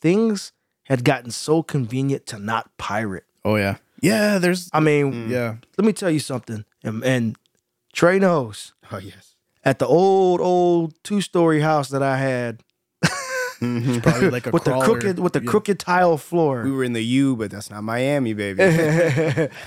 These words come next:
Speaker 1: Right, right. The, yeah, when he would come stay the night and sleep in the bunk bed at that house, okay, I had a old Windows M E machine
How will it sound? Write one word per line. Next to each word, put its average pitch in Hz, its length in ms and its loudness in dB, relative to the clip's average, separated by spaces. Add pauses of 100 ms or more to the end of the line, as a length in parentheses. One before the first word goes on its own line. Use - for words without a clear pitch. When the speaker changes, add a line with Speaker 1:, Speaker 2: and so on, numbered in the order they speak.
Speaker 1:
Right, 147 340 2
right. 143 420 0
The, 143 240 4
yeah, 147 400 2
when 127 200 -2
he 151 120 0
would 160 180 0
come 165 180 0
stay - 200 -2
the 156 60 2
night 160 180 4
and 147 260 -2
sleep 165 240 -4
in 156 60 0
the 143 80 0
bunk 165 320 0
bed 117 240 -4
at 117 160 -10
that 131 180 2
house, 110 460 -4 (380)
okay, 127 440 2 (600)
I 156 140 4
had 156 360 2
a 131 200 -2
old 147 340 4
Windows 156 720 0
M 151 200 -2
E 147 160 0
machine 123 720 -4